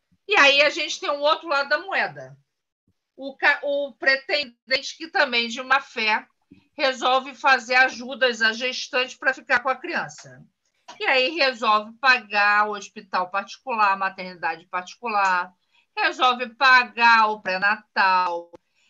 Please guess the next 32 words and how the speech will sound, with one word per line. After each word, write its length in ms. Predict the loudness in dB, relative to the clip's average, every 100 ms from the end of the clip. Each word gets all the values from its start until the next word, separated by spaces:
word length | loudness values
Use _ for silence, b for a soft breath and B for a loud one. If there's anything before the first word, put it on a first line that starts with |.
| _
Ah, 340 | 4 6 6 4
mas 300 | 2 0 0
ela 160 | -2
é 40 | -2
muito 360 | -4 -10 -14
pobre, 440 | -8 -2 0 0 -2
aí 160 | -2 -2
resolve 720 | -4 -6 -4 0 0 -2 -14
dar 420 | -2 4 4 4
cesta 600 | -2 -8 -8 -8 -2 -2 -2
básica 680 | 0 4 4 2 -10 -6 -8
para 360 | -2 -2 -2
aquela 400 | -4 -6 -4 -4 -6
mãe 260 | -12 -14 -12
todo 340 | -12 -12 -12
mês. 640 | -8 -6 -6 -8 -12 -18 _ _ B B B -4
E 120 | 2
aí 300 | 4 6 4
a 80 | 2
criança 640 | 0 -2 0 -2 0 -2
nasce. 540 | 0 -4 -8 -20 -20 _
Aí, 320 | -2 -2 -2 -8
quando 120 | -4 -2
a 80 |
criança 480 | -2 -4 -4 -2 -2
nasce, 380 | 0 0 -2 -4
o 40 | _ -6
que 140 | -6
que 160 | -6 -20
temos? 760 | -16 -16 -14 -18 -16 -18 -18 _ _ _ _ _ _ -6
Primeira 480 | -6 -2 -2 -2
hipótese, 1000 | -4 -8 -6 4 4 4 -4 -18 -10 -10